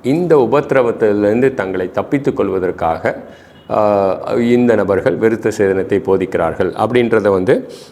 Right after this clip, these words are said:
ஆ, ஆறு பன்னிரெண்டுல சொல்லிட்டு அவங்க விருத்த சேதனத்தை போதிக்கிறாங்க. But actually பார்த்தீங்கன்னா, மோசேயினுடைய நியாயப்பிரமாணத்து மேல அவங்களுக்கு ஒரு துளி இன்ட்ரெஸ்ட் கூட இல்ல. அந்த நியாயப்பிரமாணத்தை நிறைவேற்றக்கூடிய, ஆ,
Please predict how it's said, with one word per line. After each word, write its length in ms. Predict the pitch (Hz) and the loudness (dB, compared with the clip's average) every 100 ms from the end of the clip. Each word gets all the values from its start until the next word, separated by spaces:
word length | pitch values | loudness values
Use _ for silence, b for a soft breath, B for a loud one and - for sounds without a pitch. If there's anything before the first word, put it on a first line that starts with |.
| B | B
ஆ, 160 | 107 104 | -2 0
ஆறு 280 | - 113 120 | 2 2 2
பன்னிரெண்டுல 520 | 113 110 117 117 98 | 0 0 0 0 -2
சொல்லிட்டு 600 | 87 95 85 - 220 - B B | -2 -2 0 -2 -2 -4 B B
அவங்க 400 | - 113 123 113 | 0 2 2 4
விருத்த 260 | 131 156 185 | 2 2 0
சேதனத்தை 420 | 160 151 143 139 123 | 2 0 0 0 0
போதிக்கிறாங்க. 800 | 101 113 - 98 95 87 107 120 | 2 2 2 0 -2 -2 -2 0
But 140 | 117 120 | 0 2
actually 500 | 135 170 - 170 156 | 0 -2 0 2 2
பார்த்தீங்கன்னா, 680 | 151 117 110 104 98 131 - - - | 0 0 0 -2 0 -2 -4 -12 -10
மோசேயினுடைய 720 | 113 123 135 135 127 117 113 | 0 0 2 2 2 2 2
நியாயப்பிரமாணத்து 920 | 101 104 113 127 120 110 107 107 - | 2 0 0 0 -2 -2 0 -2 -2
மேல 220 | 101 98 113 | -2 0 0
அவங்களுக்கு 480 | 98 98 101 - | 0 0 0 2
ஒரு 240 | 92 110 120 | 2 2 2
துளி 320 | 120 113 107 | 0 2 0
இன்ட்ரெஸ்ட் 400 | 90 110 - 101 | 0 -2 -2 -2
கூட 200 | - 101 | 0 2
இல்ல. 240 | 90 80 - - - | 2 -2 -8 -14 -10
அந்த 200 | 95 95 | -4 -2
நியாயப்பிரமாணத்தை 920 | 95 104 120 120 110 107 104 104 104 | 0 0 0 0 -2 0 -2 -2 -2
நிறைவேற்றக்கூடிய, 1160 | 92 101 131 139 139 123 - 117 110 101 80 | 0 2 2 2 2 0 0 0 2 0 0
ஆ, 300 | 101 101 95 | 0 0 0